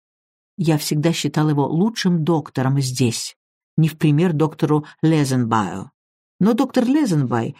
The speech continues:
пользовался всеобщей симпатией, потому что всегда умел подбодрить человека. А доктор Кеннеди мил,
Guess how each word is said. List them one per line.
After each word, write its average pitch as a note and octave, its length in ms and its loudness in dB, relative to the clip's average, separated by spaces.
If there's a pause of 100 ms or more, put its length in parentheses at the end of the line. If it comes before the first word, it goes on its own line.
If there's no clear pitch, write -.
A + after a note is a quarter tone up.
(140)
пользовался B3 560 0
всеобщей A3+ 420 -2
симпатией, A3 600 0
потому G3 360 0
что - 140 -4
всегда G#3+ 360 0
умел G#3 340 0
подбодрить F#3 640 0
человека. A#2+ 680 -8 (280)
А D#3 140 2
доктор D3+ 340 0
Кеннеди C#3+ 540 0 (200)
мил, B3 360 0